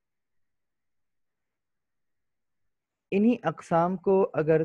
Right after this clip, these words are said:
थोड़ा सा और, आ, खोल देते हैं, तो हमें विलायत तकवीनी के ज़ैल में मज़ीद दो विलायतें नज़र आती हैं,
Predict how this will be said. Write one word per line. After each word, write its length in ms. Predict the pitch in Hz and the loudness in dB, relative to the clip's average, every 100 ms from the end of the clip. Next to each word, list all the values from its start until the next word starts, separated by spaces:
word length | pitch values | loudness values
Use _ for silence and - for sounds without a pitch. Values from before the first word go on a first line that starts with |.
| 160 | 0
थोड़ा 240 | 160 170 165 | 0 2 0
सा 200 | 170 165 | -2 -4
और, 440 | - 156 160 156 156 _ _ _ _ 135 | -2 0 2 0 -6 _ _ _ _ -4
आ, 680 | 143 135 135 135 131 131 - - _ _ | -2 -2 -2 -2 -2 -4 -8 -12 _ _
खोल 340 | - 185 196 151 | -2 2 2 2
देते 300 | 139 131 131 | 0 0 -4
हैं, 420 | 143 143 170 190 _ _ _ _ - | -4 -4 -6 -8 _ _ _ _ -2
तो 100 | 151 | 0
हमें 460 | 151 147 165 180 190 _ _ - | 0 -2 -2 -4 -8 _ _ -10
विलायत 880 | 127 143 139 139 147 147 175 175 170 147 | 0 2 2 2 0 -2 0 0 -2 -4
तकवीनी 640 | 139 127 139 143 156 185 | -4 -6 -6 -4 -4 -4
के 220 | 160 143 | 0 0
ज़ैल 460 | 120 131 139 175 143 | 0 2 2 2 0
में 320 | 131 143 190 - _ _ - | -4 -6 -8 -12 _ _ -8
मज़ीद 600 | 135 135 131 185 156 139 _ _ _ | -4 -2 -2 -2 -4 -6 _ _ _
दो 280 | 123 120 170 | -8 0 0
विलायतें 760 | 147 139 127 120 120 - 151 156 - | 2 2 2 0 -2 -4 -4 -6 -6
नज़र 360 | 131 127 120 113 | -6 -4 -4 -4
आती 340 | 113 - 120 | -4 -6 -8
हैं, 360 | 127 120 117 | -6 -6 -8